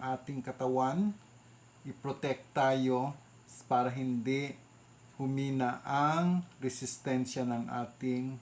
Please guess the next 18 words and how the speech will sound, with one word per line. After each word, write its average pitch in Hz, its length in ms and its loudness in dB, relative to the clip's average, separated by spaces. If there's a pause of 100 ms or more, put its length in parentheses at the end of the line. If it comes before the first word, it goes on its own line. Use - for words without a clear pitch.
katawan. 117 800 -2
Adrenal 139 640 -2
gland, 139 640 0
ad-, 143 320 2 (160)
adrenal 139 560 0
gland, 139 560 4 (880)
ang, 143 400 4
ah, 131 480 2 (2000)
buong 156 480 0
spinal 151 640 0
column 139 720 4
dito, 131 640 2 (720)
buong 156 480 -2
spinal 147 640 0
column, 123 640 0 (480)
ang 151 240 2
ating 143 480 0
brain 131 640 0